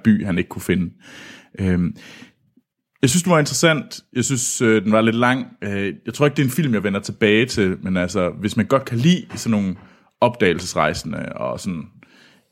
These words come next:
even-, altså, det er jo sådan real, øh, eventyr,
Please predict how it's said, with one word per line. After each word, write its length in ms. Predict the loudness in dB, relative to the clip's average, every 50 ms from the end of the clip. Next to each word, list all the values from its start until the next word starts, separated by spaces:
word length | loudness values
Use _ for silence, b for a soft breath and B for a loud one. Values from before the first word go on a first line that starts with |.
| _ 0
even-, 360 | 0 2 2 2 2 2 0 0 -6
altså, 160 | -10 -10 -2 2
det 160 | 4 6 6
er 40 | 4
jo 80 | 4 2
sådan 380 | 0 0 0 0 -2 -6 -8 -4
real, 380 | 0 2 4 4 4 4 2 0 -4 -12 -16 -20 _ _ -12 -8
øh, 300 | -8 -6 -4 -4 -4 0
eventyr, 520 | 2 4 4 4 4 2 0 -2 -4 -4